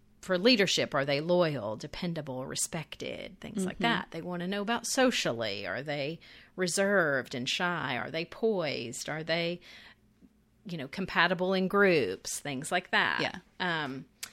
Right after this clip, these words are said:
Speaker 1: and then there's a whole section, um, where they wanna know, you know, just on interest and academic organizations, things like that. Because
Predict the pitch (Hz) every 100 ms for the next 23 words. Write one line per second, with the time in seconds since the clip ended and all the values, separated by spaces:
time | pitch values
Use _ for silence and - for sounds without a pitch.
0 | - - - _ _ _ - 220 202 196
1 | 202 185 202 190 185 - 170 - 175 165
2 | 170 151 - 170 143 147 147 - - 185
3 | 170 170 165 165 160 160 156 156 160 165
4 | - 170 143 156 - - 175 - 185 185
5 | 240 247 - 160 107 - 160 143 156 208
6 | 190 233 226 196 - - 175 160 165 156
7 | 151 135 151 - - - 254 269 294 285
8 | 285 262 - 247 262 254